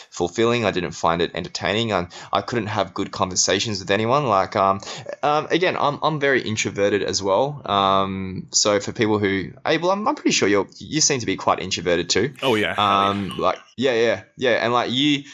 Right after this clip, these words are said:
Speaker 1: you probably value, you know, really, really good conversations with fewer people than just, you know, nonsensical small talk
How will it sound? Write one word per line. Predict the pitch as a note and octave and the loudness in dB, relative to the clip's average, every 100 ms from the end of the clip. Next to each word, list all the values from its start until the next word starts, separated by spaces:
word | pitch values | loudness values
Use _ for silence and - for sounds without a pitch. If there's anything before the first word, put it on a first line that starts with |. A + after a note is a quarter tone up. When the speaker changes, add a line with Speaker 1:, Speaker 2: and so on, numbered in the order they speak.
| - - _ | -20 -20 _
Speaker 1:
you | A2+ A#2 | -2 0
probably | D3+ C3+ G#2+ | 2 0 0
value, | A2 A2+ A2 G#2 G#2 G#2+ E2+ | 2 2 2 2 0 -4 -8
you | G#2 | -4
know, | G2+ D3 D#3 | -4 -4 -4
really, | A#2 A#2+ A2+ | 0 2 2
really | G#2 G#2+ G2+ F2+ - - | 2 2 0 -2 -8 -2
good | A2 G#2 | 0 0
conversations | - G#2+ G2+ G2 A2+ G2+ G2 | -4 -2 0 2 2 0 -2
with | F2 | -6
fewer | - - A#2+ G2+ | -6 0 2 2
people | - B2+ A2+ G2 F2 | 2 -2 0 -2 -2
than | - F#2 E2+ F2 - | 0 0 0 -4 -4
just, | G#2 G2 - G#2 | 0 0 -2 -4
you | |
know, | F#2 | -4
nonsensical | G2 G#2 G2 - G#2 G#2 - G2 | -2 -2 0 0 0 -2 -2 -2
small | - G2+ F#2 | 0 0 0
talk | F#2+ D#2 - | 0 0 -2